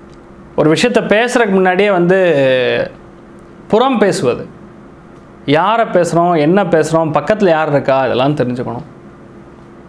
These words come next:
மத்தவங்க பிரச்சனையை கேட்கக்கூடிய தன்மை, அதே மாதிரி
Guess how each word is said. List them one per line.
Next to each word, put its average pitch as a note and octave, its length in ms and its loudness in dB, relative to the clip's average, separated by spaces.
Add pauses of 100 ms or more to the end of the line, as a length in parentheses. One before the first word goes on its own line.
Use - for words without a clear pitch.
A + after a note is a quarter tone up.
(120)
மத்தவங்க G#3 460 0
பிரச்சனையை F#3+ 560 0 (880)
கேட்கக்கூடிய D3 560 0
தன்மை, A#2+ 440 -4
அதே D#3 320 2
மாதிரி C#3+ 600 2